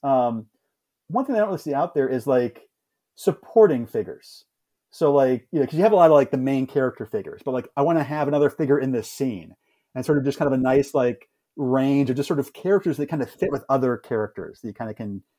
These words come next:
can bring into your scene would just be neat to, neat to see. Yeah, I mean, here's some dead bodies. Here's some, you know, here's some guy reacting or, or kinda just stuff that, you know, I've got, um, I, I actually, right on my, my desk over here, I've got the, this, this centaur from, uh,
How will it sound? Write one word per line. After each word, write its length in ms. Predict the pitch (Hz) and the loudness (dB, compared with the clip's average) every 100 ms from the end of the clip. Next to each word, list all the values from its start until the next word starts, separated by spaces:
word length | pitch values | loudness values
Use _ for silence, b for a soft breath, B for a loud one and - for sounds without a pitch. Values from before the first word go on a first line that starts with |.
| _ | _
can 140 | - 127 | -8 -6
bring 260 | 123 123 | -2 -2
into 160 | 123 113 | -2 -4
your 100 | 104 | -8
scene 140 | 123 | -10
would 60 | 107 | -12
just 160 | 107 - | -12 -12
be 100 | 110 | -10
neat 300 | 120 110 - | -8 -10 -8
to, 220 | 107 98 | -10 -8
neat 180 | 135 110 | -8 -8
to 80 | 110 | -10
see. 340 | - 110 85 - - _ _ _ _ - | -10 -10 -10 -14 -20 _ _ _ _ -10
Yeah, 180 | 123 92 | -8 -6
I 60 | |
mean, 160 | 127 120 b | -8 -10 b
here's 140 | 220 | 4
some 120 | 226 185 | 6 6
dead 200 | 202 165 | 4 4
bodies. 440 | 190 170 101 - | 2 2 -2 -2
Here's 200 | 170 160 | 2 4
some, 160 | 180 165 | 2 4
you 80 | |
know, 200 | 151 135 | 4 4
here's 300 | 135 160 156 | 4 2 2
some 280 | - 160 156 | 2 2 4
guy 180 | 143 151 | 4 4
reacting 760 | 156 151 147 185 - 117 95 | 4 2 -2 -2 -2 -4 -4
or, 80 | 110 | -4
or 220 | 113 135 | 2 2
kinda 180 | 127 160 | 2 0
just 200 | 139 135 | 0 -2
stuff 300 | - 147 - | 0 0 0
that, 180 | 127 117 - _ _ _ _ | -2 -4 -6 _ _ _ _
you 80 | 160 | 0
know, 60 | 147 | 2
I've 140 | 131 | 4
got, 240 | 147 151 135 | 4 4 4
um, 360 | 131 120 110 - _ _ | 2 0 -6 -16 _ _
I, 140 | 135 135 | -8 -4
I 80 | 139 | -2
actually, 320 | 139 156 139 | 0 0 0
right 100 | 135 | -2
on 80 | 127 | -2
my, 180 | 113 110 | -4 -6
my 140 | 127 | -6
desk 240 | 113 139 127 | -4 -4 -4
over 80 | |
here, 80 | 113 | -4
I've 140 | 117 107 | -4 -2
got 280 | 120 - | -4 -4
the, 180 | 120 117 | -8 -8
this, 180 | 117 110 | -6 -8
this 220 | 127 113 | -8 -8
centaur 500 | - 131 135 117 110 | -4 -4 -2 0 -2
from, 320 | 104 120 107 104 | -2 -6 -6 -6
uh, 440 | 101 107 101 98 | -6 -4 -4 -6